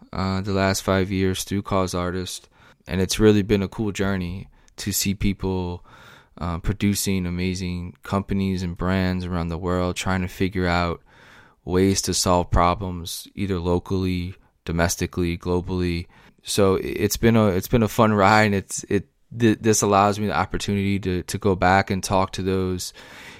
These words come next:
initial founders, a lot of them that I spoke with years ago, and, and kinda catch up with them, see how they're doing, uh, talk about the successes, talk about the failures,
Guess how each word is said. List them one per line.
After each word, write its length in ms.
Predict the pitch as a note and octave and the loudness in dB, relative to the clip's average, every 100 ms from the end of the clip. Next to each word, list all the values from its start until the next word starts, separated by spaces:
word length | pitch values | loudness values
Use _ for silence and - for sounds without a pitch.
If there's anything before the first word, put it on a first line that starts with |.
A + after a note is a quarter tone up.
| - | 0
initial 440 | G#2 A2 - C3+ | 4 6 6 4
founders, 800 | - G2 G2 F#2+ G2 G2 F#2+ - - | 4 4 4 4 2 2 0 -4 2
a 40 | |
lot 220 | F#2 A2+ | 8 8
of 60 | G#2 | 8
them 100 | F#2+ | 4
that 120 | F2+ | 0
I 80 | F2+ | -2
spoke 380 | - G2 F#2+ G2 | -2 -2 -2 0
with 480 | F#2+ F2+ - - _ _ _ | 0 -2 -6 -18 _ _ _
years 300 | G2+ A#2 C3+ | 6 8 8
ago, 440 | G#2+ F#2+ F2 F2+ F2 | 6 0 -2 -4 -8
and, 140 | D#2+ | -8
and 100 | F#2+ | -6
kinda 220 | - G2+ F#2 | 0 0 2
catch 260 | F#2+ - | 0 0
up 160 | F#2+ - | -2 -2
with 140 | F2+ | -4
them, 420 | F#2+ F#2 F#2 F2+ - - - - - | -2 0 0 -4 -10 -20 -20 -20 -8
see 240 | - A#2+ | 2 4
how 180 | A2 G2 | 6 6
they're 160 | G2+ F#2+ | 4 0
doing, 640 | G2 F#2+ F#2+ F#2+ F#2 F#2 - | 0 0 0 0 -2 -6 -8
uh, 300 | E2 F2 F2 | -6 -6 -2
talk 240 | G#2 G2 | 2 2
about 200 | - F2 | 2 -2
the 100 | - | -4
successes, 800 | - - - G2 F#2 - F#2+ F#2 | -8 -8 0 2 2 0 0 -2
talk 240 | - F2+ - | -2 -4 -2
about 260 | F2 E2 | -4 -4
the 100 | D2 | -8
failures, 720 | - G2+ G2 F#2+ F#2 F2+ - | 0 2 4 2 0 -2 -6